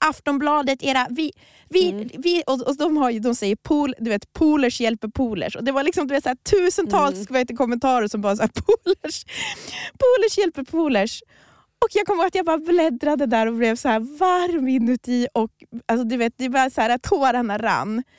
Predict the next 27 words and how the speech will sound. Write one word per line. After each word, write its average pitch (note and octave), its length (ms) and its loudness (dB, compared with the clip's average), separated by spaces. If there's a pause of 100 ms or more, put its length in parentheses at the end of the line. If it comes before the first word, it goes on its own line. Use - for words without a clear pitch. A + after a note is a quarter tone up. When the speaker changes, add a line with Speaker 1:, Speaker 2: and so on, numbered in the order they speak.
(280)
Speaker 1:
För - 140 -4
jag C#4+ 120 2
förstod, C#4+ 800 0 (220)
jag D4+ 140 0
hade E4+ 140 0
väl - 80 -4
fattat - 540 -6 (100)
hur G#3+ 40 0
viktigt F3+ 440 -6
det E3 60 -6
var. C3+ 280 -6 (460)
Speaker 2:
Mm. G3 100 -10
Speaker 1:
Men F3+ 80 0
jag C4+ 60 6
hade D4 120 0
inte C#4 120 -8
fattat D4 320 -4
att G#3+ 80 -6
det - 60 -8
var B3+ 80 -6
så E4 600 0
viktigt. - 440 -10
Speaker 2:
Mm. F3 240 -10 (840)
Speaker 1:
Det C#4+ 60 -2
var D4 180 0
så A#3+ 80 -2
här, G3+ 100 -4